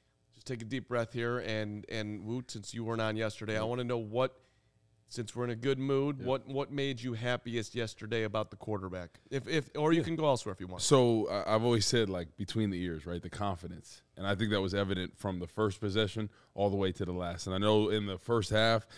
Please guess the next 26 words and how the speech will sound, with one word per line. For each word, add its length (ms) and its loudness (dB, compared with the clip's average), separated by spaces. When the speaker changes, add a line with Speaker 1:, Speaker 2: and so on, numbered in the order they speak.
Speaker 2:
sometimes 420 0
it 80 -2
wasn't 320 -2
pretty, 340 2
but 120 6
I 120 6
never 420 6
doubted 360 4
his 120 -4
confidence 500 -6
in 100 -10
that 160 -14
game. 260 -14
Speaker 1:
Wow. 160 -2
Speaker 2:
Right? 240 0
The, 100 -4
Speaker 1:
Okay. 100 0
Speaker 2:
the, 60 -16
how 220 6
he 140 6
took 260 0
control 340 4
of 60 4
that 140 8
offense, 540 2
right? 260 6